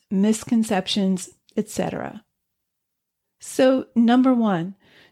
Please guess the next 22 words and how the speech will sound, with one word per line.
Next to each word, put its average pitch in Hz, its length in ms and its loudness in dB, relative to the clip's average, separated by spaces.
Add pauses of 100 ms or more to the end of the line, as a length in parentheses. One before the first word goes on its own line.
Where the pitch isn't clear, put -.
choose 262 520 2
one 240 800 2
core 247 300 0
problem 220 880 0 (360)
your 220 280 2
protagonist 226 960 0 (120)
must 208 680 2 (140)
solve. - 800 -4 (1000)
Maybe 349 540 2
it's 262 200 -2
how 233 200 0
to 240 100 4
survive 190 600 0
an 233 260 0
illness. 262 680 2 (360)
Maybe 240 680 2
it's 262 300 0
to 254 340 0
avoid 240 480 2
going 220 320 0
to 254 100 0
prison. 254 600 0